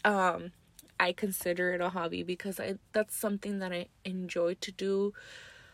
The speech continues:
Like, you have no idea. I, I love to meditate. And it took me a long time to learn how to meditate, you know, and, um, it's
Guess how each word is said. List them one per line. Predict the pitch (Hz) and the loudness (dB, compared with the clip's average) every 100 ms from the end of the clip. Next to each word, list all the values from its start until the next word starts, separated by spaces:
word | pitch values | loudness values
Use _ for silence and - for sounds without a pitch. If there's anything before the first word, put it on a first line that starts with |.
| - _ - | -20 _ -6
Like, | - 202 170 - | 4 6 6 2
you | 202 | 0
have | 233 214 | 2 0
no | 180 175 | 0 -2
idea. | 165 165 90 92 | -2 -2 -2 -2
I, | - 208 - - | 2 2 4 4
I | 196 | 4
love | 196 175 170 165 165 - - - | 2 2 2 2 0 -6 -16 -8
to | 202 | -4
meditate. | 185 170 - - - - - | -2 -4 -6 -10 -10 -8 -2
And | 196 | 0
it | 208 202 | 2 2
took | 254 254 | 0 0
me | 277 294 294 - | -4 -4 -4 0
a | |
long | 233 226 240 247 | 0 2 0 0
time | 254 285 294 | -2 -2 -2
to | 247 233 | 0 2
learn | 208 214 | 2 2
how | 220 | 0
to | 214 | 0
meditate, | 202 190 220 - 220 196 - | 0 0 -2 -6 -8 -8 -8
you | 196 | -8
know, | 190 196 196 - | -4 -4 -6 -4
and, | 190 190 185 185 - | -2 0 -2 -2 -2
um, | 175 170 165 - _ _ _ _ _ _ - - _ _ - | 0 -2 -4 -10 _ _ _ _ _ _ -16 -16 _ _ 0
it's | 214 208 - - | 0 0 -4 -12